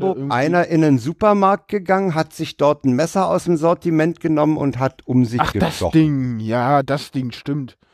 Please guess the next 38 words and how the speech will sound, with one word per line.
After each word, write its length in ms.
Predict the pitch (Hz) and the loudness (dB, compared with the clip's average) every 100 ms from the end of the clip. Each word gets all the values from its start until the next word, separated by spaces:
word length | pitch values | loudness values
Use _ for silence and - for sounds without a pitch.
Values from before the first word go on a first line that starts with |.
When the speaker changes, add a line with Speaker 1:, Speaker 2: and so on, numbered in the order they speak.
| _ - | _ -2
Speaker 2:
Oh, 160 | 196 196 | 0 2
ich 140 | 180 | 2
seh 120 | 202 | 0
den 160 | 190 175 | 0 2
Leuchtturm 520 | 165 170 - - 175 | 4 2 0 -4 -4
von 180 | - 170 | -2 -2
Hiddensee. 840 | 151 160 160 165 143 131 131 131 135 _ _ _ - | 0 -2 -2 -6 -4 -4 -4 -6 -8 _ _ _ -6
Speaker 1:
Oh, 320 | 98 92 90 | -4 -2 -2
das 540 | - 1017 1077 1077 1077 | 0 2 2 2 0
ist 80 | 1077 | -4
toll. 340 | 330 101 104 92 - - - - | -4 -2 -2 -2 -6 -10 -2 4
Weißt 220 | 139 147 | 4 4
du, 60 | 156 | 2
was 160 | 151 | 2
ich 240 | 277 180 - | 2 0 -2
sehe? 240 | 185 208 | 0 2
Ich 160 | 214 180 | 4 4
sehe 280 | 170 175 | 4 4
mein-, 260 | 165 160 160 - _ _ | 4 2 2 -4 _ _
meinen 300 | 151 143 147 | 2 2 2
eigenen 460 | 147 143 180 196 180 | 2 0 2 0 0
versifften 640 | 165 139 165 - - 180 | -2 -2 -4 -6 -6 -4
Garten, 480 | 123 120 139 151 220 | 2 4 2 0 -2
ungepflegten 720 | 170 190 185 - 156 - 139 | 0 0 0 -2 -4 -4 -6
Garten, 640 | - 101 120 156 - 220 | -2 0 0 0 -2 -2
wenn 100 | 180 | 0
ich 220 | 185 - 170 | 0 -2 -8
mich 160 | 160 | -6
aus 100 | 165 | -4
dem 80 | 156 | -2
Fenster 480 | 151 170 - - 170 | 0 0 -2 -2 -2
beuge. 420 | 143 156 170 160 - 294 277 208 - - | 0 0 0 -2 -4 -6 -4 -8 -16 -8
Und, 300 | 120 123 - | -4 -2 0
ah, 260 | 120 107 104 | 0 2 2
mag 240 | 101 101 | 0 -2
ich 120 | 104 | -2
gar 80 | 101 | -2
nicht. 100 | 90 | -2